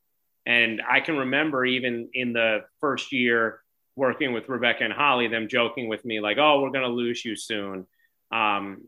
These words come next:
but I think, you know, the initial thing that made me, uh, fall in love with this job, this particular gig,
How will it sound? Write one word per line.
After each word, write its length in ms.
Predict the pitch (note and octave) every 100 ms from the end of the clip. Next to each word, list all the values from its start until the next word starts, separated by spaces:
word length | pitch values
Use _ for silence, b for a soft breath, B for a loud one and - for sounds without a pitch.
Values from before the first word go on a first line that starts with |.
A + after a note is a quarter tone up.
| - -
but 120 | C#3
I 100 | C3
think, 380 | - G#3 C#4 _ D#3+
you 140 | D3
know, 160 | C#3 B2
the 120 | C3
initial 420 | B2+ G#3+ - C#3+ -
thing 460 | C3+ B2 A#2 A#2 - _ _ _ _
that 240 | C3+ A#2 A2+
made 360 | A#2+ B2+ B2
me, 640 | A#2 A#2 A#2 A2+ A2 G#2+ _ _ _ _ _
uh, 320 | G#2+ G#2 G2 F2+
fall 300 | D3+ C3+ B2
in 100 | A#2
love 440 | A2 A#2+ A#2+ A2+ A2+
with 220 | A#2 G2+ - - _
this 280 | C3+ A#2+ -
job, 600 | - B2+ D3+ A2 G2+ F#2+ - _ _ _ C3
this 160 | -
particular 800 | - C3 - C#3+ C3 A2 G#2 G#2
gig, 460 | D3 C3 G#2 G2 A2